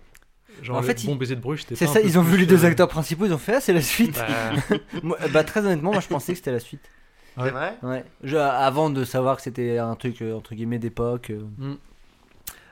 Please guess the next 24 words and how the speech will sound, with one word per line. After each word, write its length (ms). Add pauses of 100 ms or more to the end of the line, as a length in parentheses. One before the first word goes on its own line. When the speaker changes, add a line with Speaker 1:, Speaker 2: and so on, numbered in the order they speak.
Speaker 1:
Après, 140
meilleure 300
actrice, 480
comédie 640
ou, 260
euh, 220
film 180
musical, 640
Michelle 480
Yeoh 360 (380)
pour, 120
Speaker 2:
Ouais, 120
Speaker 1:
euh, 80
Speaker 2:
Queen, 180
Speaker 1:
Everything 420
Speaker 2:
ouais. 40
Speaker 1:
Everywhere 460 (100)
All 120
at 140
Once. 360
Speaker 3:
J'adore, 180 (400)
j'aime 240 (400)
trop. 100
Speaker 1:
Ouais. 120